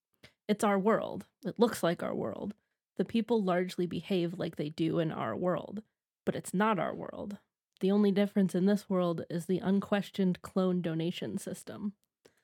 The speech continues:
I'm used to dystopian works that look like the world has gone to shit and to have the main character fighting against the system. I'm struggling to reconcile the fact that the world is seemingly the same and the main character,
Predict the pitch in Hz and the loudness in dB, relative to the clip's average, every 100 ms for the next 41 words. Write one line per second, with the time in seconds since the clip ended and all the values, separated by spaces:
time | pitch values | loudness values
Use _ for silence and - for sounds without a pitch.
0 | _ _ _ _ - 220 262 269 320 220 | _ _ _ _ 2 4 4 2 2 4
1 | 196 - 190 185 208 185 170 175 170 - | 2 2 0 2 2 2 2 0 -4 -4
2 | - - 185 - 190 - 185 175 160 - | -4 -2 -4 -2 -4 -2 -2 0 -2 -2
3 | 190 - 175 170 180 - 220 - 190 185 | -4 -2 -2 -2 -4 0 0 0 0 0
4 | 165 180 175 190 180 185 190 175 - 165 | 0 -2 0 0 0 -2 -2 -2 -4 -6
5 | - 180 165 170 165 170 - - - 185 | -2 -2 -2 -4 -4 -8 -8 -10 -4 -6
6 | - - - 202 _ _ _ _ - 185 | -6 -14 -16 -20 _ _ _ _ -4 -4
7 | - 226 226 247 226 196 170 196 202 185 | -2 -2 0 2 2 2 2 2 0 0
8 | 180 165 165 - 165 170 - - 170 180 | -2 -2 -4 -4 -6 -6 -8 -6 -4 -2
9 | 165 165 170 170 - 214 226 202 175 165 | 0 -2 -4 -4 2 4 4 2 0 -4
10 | - 165 156 160 185 190 190 202 220 196 | -4 -4 -2 -4 -2 2 6 6 4 2
11 | 175 147 - 165 160 | 0 -4 -6 -4 -6